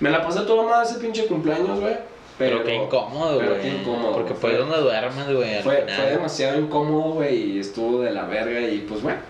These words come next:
Speaker 1: esa es mi pinche anécdota. Estuvo chido, pero
Speaker 2: Maldita
Speaker 1: de
Speaker 2: sea,
Speaker 1: la
Speaker 2: ¿cómo se,
Speaker 1: verga.
Speaker 2: cómo, quémala aquí, hermano? Por, no, no te creas.
Speaker 1: No,
Speaker 2: No,
Speaker 1: güey,
Speaker 2: no es
Speaker 1: realmente
Speaker 2: cierto.
Speaker 1: ya no me acuerdo, güey.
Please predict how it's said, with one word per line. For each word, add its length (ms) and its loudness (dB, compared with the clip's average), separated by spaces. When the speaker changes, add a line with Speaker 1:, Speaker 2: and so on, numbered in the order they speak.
Speaker 1:
esa 200 -2
es 80 0
mi 80 0
pinche 340 -4
anécdota. 580 -2
Estuvo 320 -4
chido, 380 0
pero 180 -6
Speaker 2:
Maldita 440 -2
Speaker 1:
de 80 2
Speaker 2:
sea, 220 0
Speaker 1:
la 40 -2
Speaker 2:
¿cómo 240 0
se, 80 0
Speaker 1:
verga. 220 -2
Speaker 2:
cómo, 320 0
quémala 380 0
aquí, 280 0
hermano? 320 -4
Por, 180 -6
no, 220 0
no 80 -4
te 100 2
creas. 200 0
Speaker 1:
No, 80 4
Speaker 2:
No, 60 4
Speaker 1:
güey, 200 4
Speaker 2:
no 80 -2
es 80 0
Speaker 1:
realmente 180 2
Speaker 2:
cierto. 0 -
Speaker 1:
ya 120 2
no 120 2
me 60 2
acuerdo, 520 2
güey. 140 2